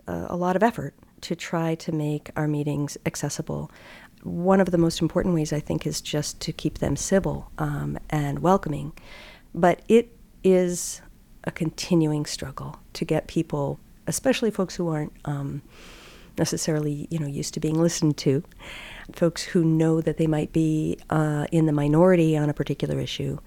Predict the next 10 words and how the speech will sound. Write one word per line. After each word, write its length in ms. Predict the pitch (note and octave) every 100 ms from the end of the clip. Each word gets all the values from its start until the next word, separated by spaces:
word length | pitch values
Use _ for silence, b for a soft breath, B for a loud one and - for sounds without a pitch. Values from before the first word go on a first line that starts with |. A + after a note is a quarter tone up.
| B B B -
That's 180 | D#3 - E3
always 280 | D3+ D3
gonna 200 | - D3+
be 260 | D3 D3 C#3+
harder 340 | - C#3+ D3
to, 420 | C#3+ - D3 C#3+ -
um, 360 | C#3+ C#3 D3 C#3+ - -
to 460 | - E3 D3+ D3 -
make 240 | - D#3 -
them 140 | D3+